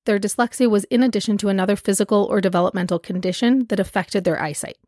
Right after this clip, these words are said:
So, for example, there was one student I worked with that had a developmental disorder that affected him globally, meaning many aspects of his development, and it had a lifelong effect on that child's vision.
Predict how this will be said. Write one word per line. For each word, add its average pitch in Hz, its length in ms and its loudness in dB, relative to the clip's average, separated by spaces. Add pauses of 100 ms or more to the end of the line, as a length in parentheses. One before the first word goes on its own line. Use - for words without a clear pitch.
(120)
So, 220 220 2
for 220 220 2
example, 208 420 2
there 196 100 4
was 202 140 2
one 254 200 6
student 240 300 2
I 220 60 2
worked 202 240 2
with 208 160 0
that 202 120 -2
had 202 180 2
a 202 60 2
developmental 190 640 2
disorder 196 520 2
that 190 200 0
affected 185 420 -2
him 185 160 -2
globally, 180 480 2
meaning 175 400 -4 (140)
many 185 420 0 (100)
aspects 196 460 -2
of 190 100 0
his 185 320 0
development, 180 500 -2 (220)
and 208 100 4
it 208 60 2
had 208 160 2
a 202 80 4
lifelong 202 480 2
effect 190 380 -2
on 196 100 0
that 185 160 -2
child's 175 300 -2
vision. 165 340 -4